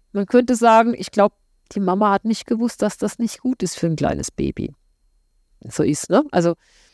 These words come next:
und dann kann man sagen, „Und daher kommt, dass du heute beim Lernen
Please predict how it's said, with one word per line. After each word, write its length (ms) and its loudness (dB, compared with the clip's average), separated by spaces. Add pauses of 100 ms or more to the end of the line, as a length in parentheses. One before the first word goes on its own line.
(300)
und 120 -6
dann 120 2
kann 160 2
man 100 4
sagen, 320 4
„Und 220 -4
daher 300 2
kommt, 360 -4 (240)
dass 220 -2
du 200 0
heute 540 2 (1000)
beim 180 -2
Lernen 560 2